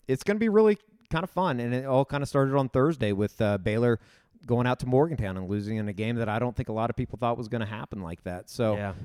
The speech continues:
Speaker 1: uh, Blake Shapen, kinda the same
Speaker 2: Of course,
Speaker 1: injury.
Speaker 2: Shapen, yeah, the same thing as
Speaker 1: Same
Speaker 2: Dylan
Speaker 1: thing
Speaker 2: Gabriel.
Speaker 1: that, uh, happened to Dylan. So,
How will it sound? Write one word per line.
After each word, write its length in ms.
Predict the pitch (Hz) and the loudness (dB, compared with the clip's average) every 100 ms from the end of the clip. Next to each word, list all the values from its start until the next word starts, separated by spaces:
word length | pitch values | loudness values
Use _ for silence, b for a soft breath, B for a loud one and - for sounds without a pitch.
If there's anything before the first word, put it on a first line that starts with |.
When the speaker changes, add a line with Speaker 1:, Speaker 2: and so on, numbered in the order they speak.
| - - | -12 -6
Speaker 1:
uh, 200 | 104 101 | -4 -2
Blake 220 | 131 135 | 0 0
Shapen, 360 | - 135 131 123 | 2 2 2 2
kinda 200 | 127 127 | 0 -2
the 80 | 113 | 0
same 260 | 131 127 | 2 4
Speaker 2:
Of 40 | 123 | 4
course, 120 | 123 | 4
Speaker 1:
injury. 160 | 127 151 | 2 2
Speaker 2:
Shapen, 260 | 151 147 | 2 -2
yeah, 200 | 135 135 | -2 -4
the 80 | - | -6
same 240 | - 131 | -6 -4
thing 160 | 131 127 | -4 -6
as 80 | 107 | 0
Speaker 1:
Same 140 | 139 | 0
Speaker 2:
Dylan 40 | 131 | 2
Speaker 1:
thing 120 | 139 | 2
Speaker 2:
Gabriel. 320 | 135 127 110 107 | 4 2 0 -2
Speaker 1:
that, 180 | 123 120 | 0 0
uh, 40 | |
happened 280 | 131 131 127 | 0 -2 -2
to 40 | |
Dylan. 360 | 120 127 120 87 | -2 0 -2 -4
So, 340 | - 117 107 | -2 0 0